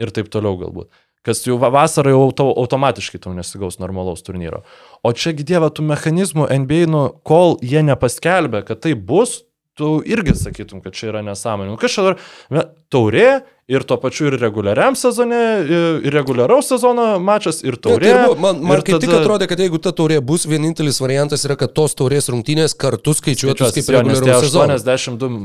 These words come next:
Speaker 1: mačai yra kažkoks
Speaker 2: Taip,
Speaker 1: sakralus skaičius,
Speaker 2: aksioma,
Speaker 1: kurio
Speaker 2: viskas, pasaulis subirės, pradės saulė leistis rytuose,
Speaker 1: Tai,
Speaker 2: jeigu bus
Speaker 1: tai va.
Speaker 2: ne aštuoniasdešimt dvejos rungtynės.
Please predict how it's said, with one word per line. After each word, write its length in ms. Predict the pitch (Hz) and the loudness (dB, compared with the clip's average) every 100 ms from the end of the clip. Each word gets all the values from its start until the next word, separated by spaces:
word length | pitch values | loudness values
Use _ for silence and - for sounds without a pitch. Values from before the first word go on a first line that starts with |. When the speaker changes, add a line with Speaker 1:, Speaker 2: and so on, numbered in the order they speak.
| 101 | -4
Speaker 1:
mačai 320 | 127 151 - 120 | -2 -2 -4 -8
yra 140 | 120 101 _ 110 | -8 -10 _ -12
kažkoks 220 | 127 127 | -6 0
Speaker 2:
Taip, 80 | 139 127 | 2 2
Speaker 1:
sakralus 480 | 127 127 127 147 - | 2 2 4 2 0
skaičius, 240 | 143 160 170 | 0 2 2
Speaker 2:
aksioma, 300 | 180 175 170 | 2 2 2
Speaker 1:
kurio 160 | - | 0
Speaker 2:
viskas, 260 | 170 170 151 | 0 -4 -2
pasaulis 500 | 156 - 156 160 156 - | -2 0 2 2 2 0
subirės, 500 | 143 151 156 170 165 - | 0 2 4 4 0 -2
pradės 400 | 151 151 147 - | -2 0 0 0
saulė 380 | 156 151 147 147 | 0 0 0 0
leistis 380 | 147 120 110 113 | 0 -2 -4 -2
rytuose, 480 | 110 123 110 98 135 | -2 0 0 0 2
Speaker 1:
Tai, 80 | |
Speaker 2:
jeigu 300 | 139 120 120 123 | 4 2 0 -4
bus 140 | - - - | -6 -10 -6
Speaker 1:
tai 140 | 127 | -2
va. 140 | 123 151 | 4 4
Speaker 2:
ne 80 | 143 | 4
aštuoniasdešimt 720 | - - 127 120 117 113 113 | 2 -2 -2 -2 -2 -4 -2
dvejos 320 | 113 104 98 | -2 -2 -4
rungtynės. 460 | 98 101 90 - | -6 -8 -8 -10